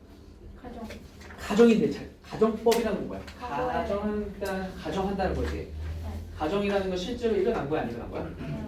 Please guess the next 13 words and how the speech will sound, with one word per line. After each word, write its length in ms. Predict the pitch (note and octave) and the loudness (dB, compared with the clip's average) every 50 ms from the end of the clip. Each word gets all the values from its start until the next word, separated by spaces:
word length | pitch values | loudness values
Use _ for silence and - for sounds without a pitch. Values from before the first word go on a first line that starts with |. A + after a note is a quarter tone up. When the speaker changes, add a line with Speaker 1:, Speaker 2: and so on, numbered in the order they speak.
| - - | -8 -8
Speaker 2:
실제로 380 | - B3+ A#3+ A#3+ A#3+ A3+ A3 - - - | -6 -4 -4 0 2 2 2 0 -4 -8
안 300 | - C#3 D3+ E3+ F#3+ G#3+ | -8 -6 -4 -4 -2 0
일어난 380 | A3+ A#3 A3+ A3 G3+ F#3 E3 D#3+ | 0 0 2 0 0 -2 -2 -2
거를 220 | D#3+ D#3+ D#3+ D#3 | -2 0 0 -2
가정해 440 | - - C#3+ C#3 F#3 G3 G#3+ G#3+ F#3+ | -2 -4 -2 0 2 4 6 6 6
보는 220 | F3 F3 D#3 C3 | 6 4 2 0
거지. 320 | A#2+ A#2 - - - - - - - D#4 C#4+ - - | -4 -6 -8 -8 -10 -10 -12 -8 -2 0 0 0 0
자, 80 | - G3 | -2 -4
실제로 580 | - - D#4 D#4 - D#4+ D#4 D4+ C#4 - F3 | 2 4 4 6 6 6 6 6 6 4 2
누가 460 | - D#3 F3 G#3 G#3+ C4+ C4+ C4+ C4+ - | -2 -4 -4 -2 0 4 4 4 4 6
버스에서 600 | C4 C4 B3+ C4 B3+ A#3+ A#3 A#3+ A3+ A#3 A#3 - - - - - - - - - - - - - - - | 6 6 6 6 4 2 4 4 4 4 4 2 -4 -10 -14 -14 -14 -14 -14 -18 -20 -20 -20 -20 -4 0
"나 80 | E3+ | 0
싫어요." 520 | F3+ - - - D4 C4+ G#3 C#3+ - - | 2 2 2 4 6 8 8 6 4 0